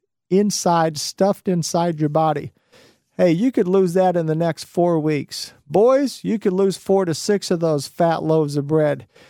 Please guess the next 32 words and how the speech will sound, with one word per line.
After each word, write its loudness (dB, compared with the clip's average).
Get -2
those 2
things -2
out 2
of -2
your 2
body 0
right 2
now. -2
If -10
you -2
took 0
a, 0
a -2
big 2
loaf 0
of -2
fat -2
bread 0
and -6
you -2
stuffed -2
it 0
up 0
against -2
your -2
nose 2
and -2
mouth, 0
what's 0
gonna 0
happen? 0